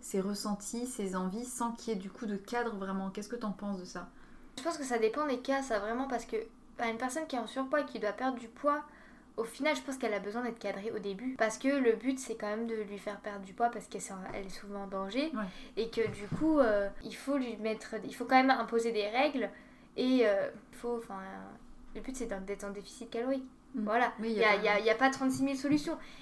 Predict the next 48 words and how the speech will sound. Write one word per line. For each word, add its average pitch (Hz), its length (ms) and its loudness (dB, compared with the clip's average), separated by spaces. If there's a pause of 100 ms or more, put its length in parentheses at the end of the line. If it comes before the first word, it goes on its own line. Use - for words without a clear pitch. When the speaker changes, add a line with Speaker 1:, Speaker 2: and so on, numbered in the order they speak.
(140)
Speaker 2:
Et 233 260 4
souvent, 254 180 0
les 247 120 2
personnes, 226 280 -2
ben, 208 300 -6
qui - 180 -18
sont, 214 120 -10 (240)
je 208 60 -10
vais 226 60 -8
pas 226 120 2
faire 240 200 -4
un, 202 280 -8 (360)
un 214 60 -4
cliché, 240 440 -2
mais 202 180 -4 (320)
voilà, 254 180 4
les 214 60 0
personnes 220 260 -6
qui - 80 -10
sont 214 120 -6
en - 40 -10
surpoids, 254 400 -2
elles, 202 220 -4
euh, 185 260 -8 (160)
elles 202 160 -10
mangent 190 300 -10
mal, 208 300 -2 (340)
et 214 40 -10
il 190 80 -10
faut 208 160 -8
leur 202 160 -2
apprendre 240 280 -6
à 233 40 0
manger 202 300 -6
bien. 196 260 -6 (320)
Et 220 60 -8
c'est 220 140 -4
un 202 80 2
rééquilibrage 214 720 -4
alimentaire 214 360 -4
sur - 100 -6
Speaker 1:
Celles, 208 100 4
Speaker 2:
le 233 60 6
Speaker 1:
en 240 40 6
Speaker 2:
long - 60 4
Speaker 1:
tout - 20 4
cas, 277 80 8
Speaker 2:
terme, 294 180 6